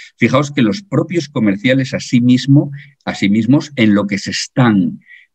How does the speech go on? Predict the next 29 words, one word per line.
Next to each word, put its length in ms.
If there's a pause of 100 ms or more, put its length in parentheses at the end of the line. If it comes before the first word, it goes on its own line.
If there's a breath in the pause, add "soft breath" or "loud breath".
puntuando, 800
autopuntuando 880
peor 420
es 360
en 220
lo 140
que 120
tiene 360
que 120
ver 160
con 160
las 160
capacidades 600
digitales 760 (280 loud breath)
y 120
con 140
la 120
capacidad 480
de 100
gestión 560
de 100
contenidos 460
de 80
venta 240
y 80
de 100
conocimiento 600
de 140
cliente, 580